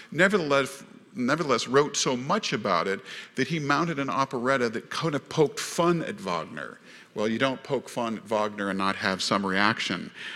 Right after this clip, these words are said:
To which Wagner wrote, after Offenbach's very successful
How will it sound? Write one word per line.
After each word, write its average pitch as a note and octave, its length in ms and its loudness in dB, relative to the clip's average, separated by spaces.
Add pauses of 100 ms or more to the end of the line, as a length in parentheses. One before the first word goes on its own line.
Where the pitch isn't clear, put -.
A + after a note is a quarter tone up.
(180)
To C3 100 0
which C3+ 240 0
Wagner C3+ 540 6
wrote, G2+ 420 6 (1400)
after C3 440 2 (340)
Offenbach's A2+ 520 0
very B2 320 2
successful A2 640 0